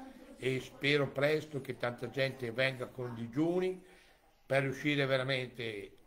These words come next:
a ritornare in Serie A, visto che la Cremonese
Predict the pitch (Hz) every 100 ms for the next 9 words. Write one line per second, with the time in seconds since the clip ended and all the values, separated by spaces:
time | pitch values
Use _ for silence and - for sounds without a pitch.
0 | - - - 113 117 117 117 127 127 123
1 | 117 110 - - - 311 269 - - -
2 | - - - - 135 131 160 131 - -
3 | - - - - - - - - 139 139
4 | 139 135 131 131 123 131 139 147 127 117
5 | 113 113